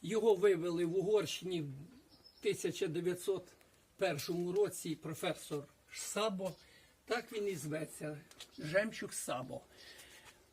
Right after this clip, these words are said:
Вони невеликі грони, від триста до пів кіла.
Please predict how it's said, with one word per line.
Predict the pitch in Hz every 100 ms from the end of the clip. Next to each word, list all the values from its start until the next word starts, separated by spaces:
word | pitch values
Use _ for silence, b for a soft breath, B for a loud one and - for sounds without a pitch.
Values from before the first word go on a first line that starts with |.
| -
Вони | 294 240 220
невеликі | 196 190 233 254 - 220
грони, | 196 196 180 170
від | 160 180 -
триста | 202 214 - 170
до | 160 175
пів | - 185 131
кіла. | 170 160 196 208